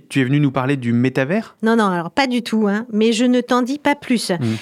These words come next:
Speaker 2: Alors vas-y, je te laisse mettre les lunettes,
Speaker 1: Hmm.
Speaker 2: tu prends les manettes et les écouteurs. Moi,
Speaker 1: Ok.
Speaker 2: je suis derrière mon ordinateur, je vois et j'entends tout ce que tu fais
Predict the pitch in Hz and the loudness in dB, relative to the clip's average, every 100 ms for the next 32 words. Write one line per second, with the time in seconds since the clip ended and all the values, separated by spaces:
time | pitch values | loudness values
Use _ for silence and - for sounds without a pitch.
0 | - 180 175 - 220 247 214 185 180 196 | -6 -4 -4 0 0 0 -2 -4 -2 -4
1 | 196 247 320 320 277 240 220 202 175 175 | 0 2 0 -2 0 0 0 -4 -4 -2
2 | 175 196 233 247 277 311 - 120 123 147 | 0 4 4 4 2 0 0 0 2 0
3 | 202 302 - 269 262 254 240 247 247 233 | 0 -2 0 2 4 4 2 2 0 0
4 | 190 185 - 185 214 254 277 214 226 139 | -2 -2 -6 -4 0 0 0 0 2 0
5 | 165 220 196 262 277 262 208 226 320 269 | 0 -4 -2 0 2 2 2 2 2 2
6 | 220 214 185 202 202 233 - - - 185 | 0 0 0 0 -2 -2 -12 -14 -6 0
7 | 254 240 254 277 - 220 220 220 226 226 | 0 2 0 2 0 0 0 0 -2 -2
8 | - 339 - - 190 - 233 | -4 -4 -4 -8 -8 -2 -2